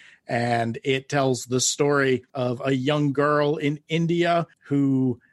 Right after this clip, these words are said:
discovers skateboarding. And Mike, you're gonna find this shocking, but her parents do not support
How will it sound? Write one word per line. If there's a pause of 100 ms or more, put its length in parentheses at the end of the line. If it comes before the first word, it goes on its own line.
(160)
discovers
skateboarding.
And
Mike,
you're
gonna
find
this
shocking,
but
her
parents
do
not
support